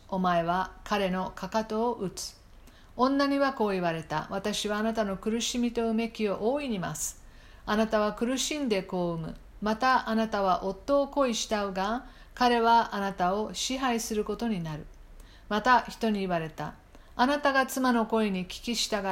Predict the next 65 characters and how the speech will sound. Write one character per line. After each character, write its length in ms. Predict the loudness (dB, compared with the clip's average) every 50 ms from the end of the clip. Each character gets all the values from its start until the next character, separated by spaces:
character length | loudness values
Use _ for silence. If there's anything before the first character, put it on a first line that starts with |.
| -2 -2
い、 60 | 0
食 100 | 0 2
べ 120 | 2 0 0
て 100 | 0 0
は 140 | 0 0
な 160 | 0 0 0 0
ら 160 | 0 0 0
な 160 | 0 -2 -2
い 80 | -2 0
と 100 | 0 0
私 380 | 0 0 -2 -2 -2 -2 -2
が 100 | -2 -2
命 220 | 0 0 0 0 -2
じ 160 | -2 -4 -2
て 100 | 0 0
お 100 | 0 0
い 60 | 0
た 160 | -2 -4 -4
木 140 | -6 -6 -2
か 100 | -2 0
ら 140 | 0 0 0
食 120 | 0 0 0
べ 80 | 0
た 120 | -2 -2 -4
の 140 | -4 -6
で、 180 | -8 -8 -12 -14 -16 -20 -20 -20 -20 -20 -18 -10 -2 2
大 260 | 4 4 4 4 0
地 160 | -2 -2 0
は 220 | 2 2 2 0
あ 40 | 0
な 140 | 0 0 0
た 140 | 2 2 0
の 120 | 2 2
ゆ 220 | 0 0 0 0 0
え 100 | 0 0
に 220 | -2 -2 -4 -4
呪 300 | -4 -2 -2 -2 -2 -2
わ 120 | -2 -4 -4
れ 120 | -6 -8
る。 140 | -10 -12 -14 -16 -12 -6
あ 80 | -4 -2
な 120 | -2 0
た 140 | 2 2 2
は 120 | 0 0
一 140 | -2 -4 -2
生 320 | -2 -2 -2 0 0 0 2
の 160 | 2 2 0
間 280 | 0 -2 -2 -4 -4
苦 260 | -4 -4 -4 -2 -2 -2
し 180 | -2 -2 -2
ん 120 | -2 -2 -2
で、 200 | -2 -4 -6 -8 -10
そ 160 | -8 -6 -4
こ 140 | -2 -2 0
か 100 | 0 0
ら 120 | 0 0
職 360 | -2 -4 -6 -6 -4 -2 0
を 120 | 0 0 -2
得 120 | -4 -4
る 80 | -6 -6
こ 140 | -6 -8 -8
と 100 | -8 -8
に 140 | -8 -8
な 100 | -10 -10 -12
る。 80 | -14